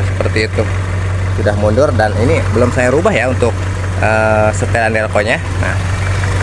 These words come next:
ditandai dengan untuk suara knalpot juga, ini suaranya tidak rata ya.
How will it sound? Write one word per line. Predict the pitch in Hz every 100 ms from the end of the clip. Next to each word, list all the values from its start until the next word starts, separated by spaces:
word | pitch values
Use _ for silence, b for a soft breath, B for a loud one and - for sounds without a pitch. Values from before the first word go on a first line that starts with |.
| - - - - - - - - - - - - -
ditandai | 120 113 127 127 143
dengan | 147 135 160 165 -
untuk | 131 143 - - - - - - - -
suara | 139 135 143
knalpot | 139 139 - 147
juga, | 151 180
ini | 175 -
suaranya | 131 120 147 -
tidak | 117 104 95
rata | 107 127
ya. | 98